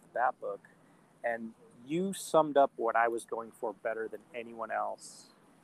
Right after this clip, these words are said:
better than any long, you know, reviews I read or what anyone else said. Like, you completely understood it. So, um, it makes sense because as different as we are and our neuroses and stuff, like, we also both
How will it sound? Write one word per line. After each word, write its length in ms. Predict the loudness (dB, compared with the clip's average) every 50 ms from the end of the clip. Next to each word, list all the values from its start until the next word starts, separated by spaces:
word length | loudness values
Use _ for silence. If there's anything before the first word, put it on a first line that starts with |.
| _ _
better 200 | -4 -2 -2 -2
than 120 | -4 -8 -10 -12 -14
any 140 | -14 -14
long, 380 | -8 -4 0 0 0 0 -2 -4 -10 -18 _ _ -20 -20 -20 -20 -20 _ -20
you 80 | -20 -18
know, 60 | -16 -10 -8
reviews 400 | -6 -2 0 2 2 2 4 4
I 80 | 2
read 420 | 4 4 2 2 2 2 0 -2 -4
or 80 | -6
what 140 | -8 -8 -8
anyone 280 | -10 -8 -8 -8 -8 -6
else 160 | -6 -8 -8
said. 340 | -10 -8 -8 -6 -6 -8 -10
Like, 140 | -12 -12 -14 -10 -6
you 100 | -4 -4
completely 760 | -4 -6 -8 -14 -16 -20 -20 -18 -16 -16 -14 -14 -14 -14 -14
understood 460 | -14 -16 -18 -20 -18 -14 -12 -12 -12 -12
it. 100 | -16 -20 -20 -18
So, 220 | -16 -14 -12 -12 -12 -10 -10 -10 -10 -10 -10 _ -20 -20 -20 -20 -20 -20 -20 -20 -20 -20 -10 -4 -2
um, 340 | 0 0 0 0 -2 -4 -8 -12 -20 -20 -20 -20 -20 -20 -20 -20 -20 -20 -20 -20 -20 -20 -20 -12 -6
it 80 | -2 0
makes 220 | 0 0 0 0
sense 340 | 0 2 2 2 0 -2 -10 -12
because 300 | -6 -2 -2 0 2 0
as 100 | 0 4
different 400 | 6 6 6 6 4 -2 -2 -2
as 160 | -4 -4 -4
we 180 | -2 0 2
are 380 | 4 6 6 6 6 6 4 4
and 100 | 2 0
our 60 | -4
neuroses 600 | -6 -4 -2 0 0 0 0 -2 -8 -14 -16 -14
and 100 | -16 -16
stuff, 280 | -8 -2 -2 -2 -2 -2 -6
like, 140 | -12 -14 -14 -16 -20 -20 -20 -20 -20 -10 -4
we 160 | 0 4 6
also 760 | 6 6 6 4 2 -2 0 0 0 0 -2 -4 -6 -8 -10 _ _ _ _ -8 -4
both 400 | -2 -2 -2 -4 -6 -12 -18